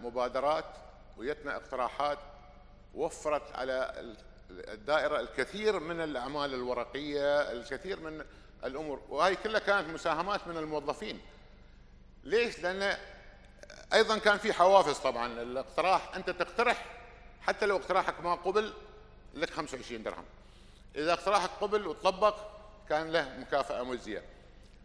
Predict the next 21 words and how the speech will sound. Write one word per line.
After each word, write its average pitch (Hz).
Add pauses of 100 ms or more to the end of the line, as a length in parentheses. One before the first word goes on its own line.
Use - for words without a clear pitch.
(300)
فكمية 160
الاقتراحات 156
اللي 135
كانت 139 (640)
تصل 143
إلى 139 (540)
ال-، 127 (1000)
ال 117
suggestion 139
scheme 214 (1300)
يعني 165
بكميات 160
خيالية، 110 (800)
وكانت 156
هناك 151
في 143
لجان 151 (140)
تفرز 147
هذه 131 (420)
المقترحات، 143 (500)
وبالتالي 165